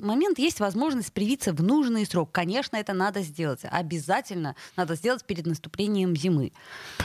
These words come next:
Вот. Поэтому, собственно, на данный момент всё то же самое.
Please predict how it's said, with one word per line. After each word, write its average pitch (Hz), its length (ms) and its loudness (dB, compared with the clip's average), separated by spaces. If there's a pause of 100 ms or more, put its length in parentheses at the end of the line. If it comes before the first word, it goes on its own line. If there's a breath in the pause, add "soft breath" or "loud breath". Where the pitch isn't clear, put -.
Вот. 196 280 4
Поэтому, 302 360 0
собственно, 220 480 -4
на 220 180 0
данный 226 260 0
момент 302 420 0 (120)
всё 269 160 -2
то 285 160 0
же - 80 -4
самое. 180 460 0